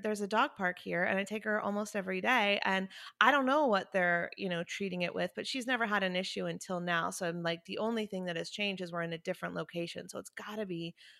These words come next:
from the ground. I could be wrong, but that's my assumption. So yeah, she's getting her Just Thrive probiotics every day so she can stop her licking. And I actually haven't seen her do it lately. So I think it's working. I will report back,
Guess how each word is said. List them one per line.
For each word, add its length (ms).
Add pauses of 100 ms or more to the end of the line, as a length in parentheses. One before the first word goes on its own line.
(120)
from 180
the 100
ground. 320
I 40
could 260
be 140
wrong, 260
but 120
that's 220
my 100
assumption. 520
So 80
yeah, 220 (320)
she's 200
getting 300
her 160
Just 380
Thrive 480 (360)
probiotics 840 (240)
every 260
day 500
so 100
she 120
can 140
stop 340
her 100
licking. 400
And 140
I 160
actually 400
haven't 320
seen 220
her 100
do 240
it 160
lately. 420
So 320
I 120 (100)
think 240
it's 260
working. 420
I 120
will 260
report 440
back, 260